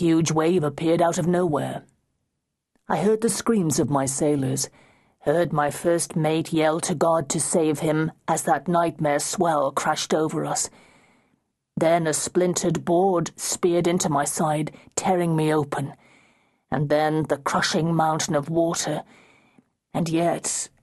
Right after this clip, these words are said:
and yet you are here, warm, whole.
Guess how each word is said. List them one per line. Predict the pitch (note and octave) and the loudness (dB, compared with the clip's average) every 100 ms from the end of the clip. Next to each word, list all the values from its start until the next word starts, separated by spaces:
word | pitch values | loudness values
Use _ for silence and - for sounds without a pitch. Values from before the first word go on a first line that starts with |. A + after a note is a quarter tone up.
| _ _ _ _ _ - | _ _ _ _ _ -2
and | G3+ F#3+ E3 | 0 2 2
yet | F3 D3 A#2+ - D#3 | 2 2 0 0 2
you | D3+ D3 | 2 4
are | A#2+ A#2 | 2 0
here, | C3+ C3+ - - - - - _ - | -2 -8 -8 -8 -8 -10 -14 _ -6
warm, | D#3 D#3 D#3 C#3+ C3+ C3+ - - _ | 0 4 4 2 0 -4 -8 -14 _
whole. | - G3 D#3+ D3 - - - | -6 -2 0 0 -4 -6 -14